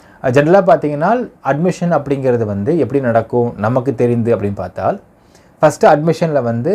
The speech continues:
இவங்க தரப்பு, அதாவது சத்யானந்த் தரப்பு அட்வொகேட்ஸ் வந்து அவங்க வாதத்தை ஃபஸ்ட்டு முன்வைப்பாங்க.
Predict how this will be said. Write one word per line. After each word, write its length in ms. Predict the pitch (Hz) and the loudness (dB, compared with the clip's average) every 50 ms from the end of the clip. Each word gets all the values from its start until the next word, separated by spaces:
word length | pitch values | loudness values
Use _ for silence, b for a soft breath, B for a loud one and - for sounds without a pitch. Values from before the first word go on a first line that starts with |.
| 233 226 - - | 0 -2 -4 -6
இவங்க 340 | 127 120 127 143 160 165 160 | -8 -4 -2 -2 0 0 0
தரப்பு, 360 | - - - 135 131 117 123 | 0 0 0 0 2 0 0
அதாவது 380 | 110 113 113 117 123 160 190 185 | 0 0 0 0 0 0 -2 -2
சத்யானந்த் 420 | - 120 113 - 151 156 160 151 | -4 -8 -6 -2 0 0 0 0
தரப்பு 300 | 131 139 131 127 117 - | 0 -2 -2 -2 -2 -2
அட்வொகேட்ஸ் 420 | 123 107 107 113 101 117 110 - - | -4 -4 -4 -4 -4 -4 -6 -6 -6
வந்து 460 | 104 98 98 101 139 165 196 202 - | -8 -8 -4 0 2 2 2 2 2
அவங்க 180 | 120 113 113 | 0 0 2
வாதத்தை 360 | 110 110 117 123 120 120 - 107 | 4 4 4 4 2 0 -6 -8
ஃபஸ்ட்டு 240 | 107 98 - 123 | -10 -10 -10 -10
முன்வைப்பாங்க. 560 | 110 104 101 98 101 98 - - 92 87 90 | -8 -6 -6 -6 -6 -8 -8 -10 -12 -8 -6